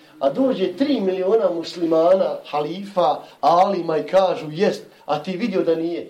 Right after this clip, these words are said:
ima da kažeš da nije, pa nek te ubiju. Uh, da znaju kjafiri koja je pravda šerijata, otimali bi od nas sve ove knjige. Svi da se dignu,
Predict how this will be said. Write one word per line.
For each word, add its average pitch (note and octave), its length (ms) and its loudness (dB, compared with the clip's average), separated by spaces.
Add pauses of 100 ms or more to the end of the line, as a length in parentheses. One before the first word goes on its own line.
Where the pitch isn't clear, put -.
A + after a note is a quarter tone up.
(160)
ima E3+ 260 0
da C3+ 160 -4
kažeš C3+ 380 -2
da B2+ 140 -6
nije, C#3+ 320 -8 (400)
pa C3 100 -8
nek A2+ 160 -14
te B2+ 100 -12
ubiju. G#2+ 200 -18 (1700)
Uh, - 140 -6
da B2+ 200 -6
znaju C#3 340 -8
kjafiri C#3 480 -6
koja C#3 120 -4
je - 100 -12
pravda B2+ 300 -6
šerijata, B2 480 -14 (460)
otimali B2+ 460 -4
bi A#2+ 80 -12
od B2+ 120 -10
nas - 220 -2
sve B2+ 100 -10
ove G#2+ 140 -14
knjige. - 260 -20 (1300)
Svi - 320 -4
da E3+ 100 0
se D#3+ 140 -10
dignu, C#3+ 300 -10